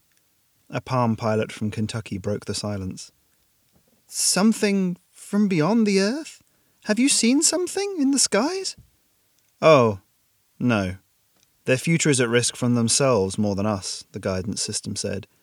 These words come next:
and we collectively relaxed. I spoke, heavy tones rumbling over the chatter. "Interesting. Contrary to what humans believe, intelligence doesn't remove fear.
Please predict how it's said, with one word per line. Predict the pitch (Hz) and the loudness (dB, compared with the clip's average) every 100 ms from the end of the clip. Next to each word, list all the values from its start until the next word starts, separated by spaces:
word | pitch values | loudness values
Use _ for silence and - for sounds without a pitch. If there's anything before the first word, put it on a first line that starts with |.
| _ _ _ | _ _ _
and | 117 113 | -4 -2
we | |
collectively | 110 120 113 - 101 107 | -2 -2 -2 -4 -4 -4
relaxed. | 98 104 98 - - - _ _ _ _ _ _ _ _ _ _ _ | -2 -4 -6 -10 -18 -18 _ _ _ _ _ _ _ _ _ _ _
I | - | -4
spoke, | 123 - 139 120 - - _ | -2 2 2 2 -2 -16 _
heavy | - 127 120 | -2 0 0
tones | - 127 117 110 | -2 -2 0 -2
rumbling | 107 117 110 107 107 | 0 0 0 0 0
over | 107 101 | 0 -2
the | 101 | -2
chatter. | - 107 - 101 - _ _ _ _ _ _ _ - | -2 -4 -6 -10 -12 _ _ _ _ _ _ _ -4
"Interesting. | 98 92 90 - 90 87 - _ _ _ _ _ _ | -4 -4 -6 -6 -6 -8 -12 _ _ _ _ _ _
Contrary | 107 101 127 123 120 110 | -4 0 4 6 6 4
to | 113 | 2
what | 107 107 | -2 -2
humans | 120 110 101 | -2 0 0
believe, | 92 101 113 95 87 - _ _ _ _ | -2 -2 -2 -2 -6 -10 _ _ _ _
intelligence | 120 110 135 123 101 92 - | -6 -4 0 0 0 -4 -4
doesn't | 107 101 101 | -4 -4 -4
remove | 101 101 104 95 | -2 -2 -2 -6
fear. | - 113 95 90 | -6 -4 -4 -6